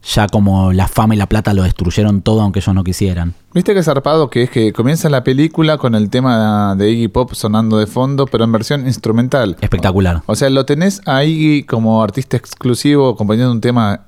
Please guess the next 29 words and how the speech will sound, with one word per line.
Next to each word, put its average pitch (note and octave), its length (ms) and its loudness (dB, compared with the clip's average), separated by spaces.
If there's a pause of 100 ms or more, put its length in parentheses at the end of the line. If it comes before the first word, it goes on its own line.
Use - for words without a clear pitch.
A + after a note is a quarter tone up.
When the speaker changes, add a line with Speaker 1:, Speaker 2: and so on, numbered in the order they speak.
(120)
Speaker 2:
especialmente C3 720 -2
para B2 200 0
vos, D3 260 0 (840)
y C#3+ 140 2
no D#3 100 2
lo D#3+ 140 2
largás C3+ 480 2
a - 20 -2
la A#2 80 2
cancha C#3 400 -2
con A2 220 -2
su G2+ 180 -4
característico G2 1120 0
tono A2 220 0
vocal, G#2+ 340 0
sino A2 320 -2
que A#2 260 -2 (420)
lo A2 200 0
dejó F3 480 -2
para B2+ 220 0
el A2+ 160 0
final, A2+ 420 0
para G2+ 160 0
los A2 140 0
créditos. G2+ 680 0
Para A2+ 140 -2
los A#2+ 80 -2
créditos E3 320 -2
iniciales F3 800 0